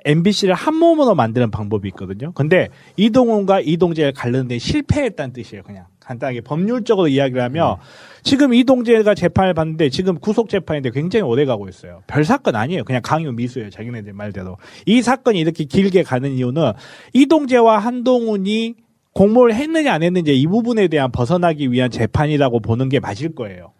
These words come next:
Speaker 1: 어디까지 제 생각이긴 합니다만은. 근데 그 과정에서 이동재와 한동훈 사이가 엮여 있다라는 거 증거는 너무 많이 나와요.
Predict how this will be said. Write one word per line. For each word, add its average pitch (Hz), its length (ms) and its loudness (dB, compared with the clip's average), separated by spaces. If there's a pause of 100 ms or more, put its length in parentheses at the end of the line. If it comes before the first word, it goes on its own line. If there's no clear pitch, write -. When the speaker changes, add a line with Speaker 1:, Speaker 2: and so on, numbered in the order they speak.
(220)
Speaker 1:
어디까지 127 460 -2
제 117 80 -2
생각이긴 131 420 -2
합니다만은. 139 680 -4 (380)
근데 220 380 2 (240)
그 208 160 4
과정에서 160 960 0 (420)
이동재와 233 680 4
한동훈 269 680 -2
사이가 202 720 2 (600)
엮여 165 420 4
있다라는 147 540 0
거 123 140 2
증거는 147 400 0
너무 131 160 -2
많이 95 200 -10
나와요. 85 300 -20